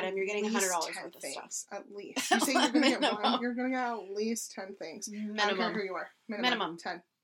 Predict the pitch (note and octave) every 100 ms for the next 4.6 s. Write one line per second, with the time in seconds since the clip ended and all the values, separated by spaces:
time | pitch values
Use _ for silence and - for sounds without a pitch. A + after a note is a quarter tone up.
0 | _ - - - A#3+ C4+ - - C4 C4+
1 | C4+ F#4 B3+ G3 G3 F#3+ - - E3+ F#3
2 | - - E3 E3+ F3 D#3+ F3 G3 E3+ E3
3 | - _ _ _ _ _ _ _ _ _
4 | _ _ _ _ -